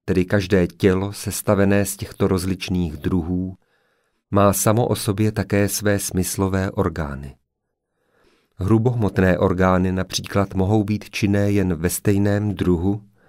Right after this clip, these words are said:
tedy v hrubohmotnosti. Jejich jemnější rozvoj poskytne v nejpříznivějším případě možnost vidět až do určitého stupně jemnější hrubohmotnosti.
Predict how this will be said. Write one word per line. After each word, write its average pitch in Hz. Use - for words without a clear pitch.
tedy 104
v 95
hrubohmotnosti. 80
Jejich 101
jemnější 110
rozvoj 95
poskytne 107
v 82
nejpříznivějším 110
případě 90
možnost 85
vidět 92
až -
do 95
určitého 104
stupně -
jemnější 95
hrubohmotnosti. 82